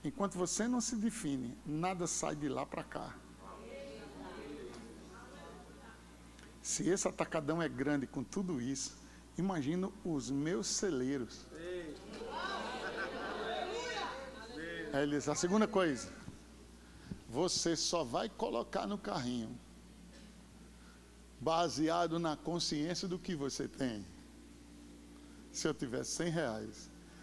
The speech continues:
só ia entrar no meu carrinho cem reais. Se eu tivesse um milhão,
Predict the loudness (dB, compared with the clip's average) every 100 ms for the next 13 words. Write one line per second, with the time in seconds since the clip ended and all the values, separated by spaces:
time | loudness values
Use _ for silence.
0 | -12 -2 2 2 4 2 2 2 2 0
1 | 0 0 0 -2 -2 0 0 -2 -6 -12
2 | -16 -18 -18 -18 -18 -18 -18 -18 -18 -18
3 | -18 -18 -18 -16 -16 -16 -18 -16 -16 -16
4 | -16 -16 -16 -16 -16 -10 4 4 6 4
5 | 4 4 4 4 2